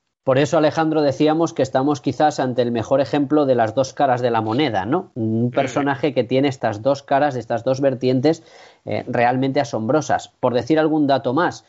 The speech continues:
Speaker 1: eh, simplemente el hecho de que en menos de cien años la población mundial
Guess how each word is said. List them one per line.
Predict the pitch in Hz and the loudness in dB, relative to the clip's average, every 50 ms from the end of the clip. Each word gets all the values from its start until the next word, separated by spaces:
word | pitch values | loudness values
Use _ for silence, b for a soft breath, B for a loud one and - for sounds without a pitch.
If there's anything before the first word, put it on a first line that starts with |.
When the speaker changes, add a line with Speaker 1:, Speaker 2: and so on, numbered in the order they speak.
| b b b b b b | b b b b b b
Speaker 1:
eh, | - - - - | -16 -16 -14 -12
simplemente | - - 120 113 110 120 120 123 127 131 117 - 104 92 - - _ - | -6 -4 -4 -2 0 2 2 2 2 0 0 0 -2 -4 -4 -10 _ -4
el | - 117 113 131 | -2 0 2 2
hecho | 147 143 - - 131 113 | 2 0 0 0 -2 -2
de | 98 101 110 104 - | 0 0 -2 -2 -2
que | 113 | -2
en | 104 107 110 | -2 0 0
menos | 123 131 135 139 135 127 117 | 0 2 2 2 2 2 2
de | 131 123 | 0 -2
cien | - - 131 123 123 135 | 0 0 -2 0 0 0
años | 139 127 107 95 92 92 - | -2 -2 -4 -6 -8 -6 -2
la | 107 101 - | -2 -2 0
población | 110 107 104 104 101 - - 120 120 | 0 0 2 0 -2 0 -2 0 0
mundial | 120 120 120 123 120 135 135 117 92 - | 2 2 2 4 4 4 4 2 0 -2